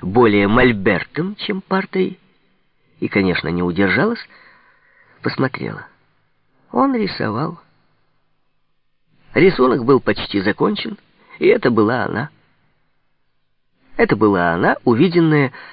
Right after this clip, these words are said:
беспристрастным оком, которое не романтизирует, но и не уродует. Это была она настоящая.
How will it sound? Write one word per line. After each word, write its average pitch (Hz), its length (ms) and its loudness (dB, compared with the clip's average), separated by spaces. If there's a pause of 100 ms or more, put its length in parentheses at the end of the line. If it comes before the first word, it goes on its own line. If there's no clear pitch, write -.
(420)
беспристрастным 147 1300 0
оком, 113 440 2
которое 160 580 0
не 139 360 2
романтизирует, 131 1080 2
но 190 280 4
и 240 160 -4
не 190 200 -2
уродует. 151 760 0 (680)
Это 254 180 0
была 175 300 2
она 170 200 2
настоящая. 98 840 -4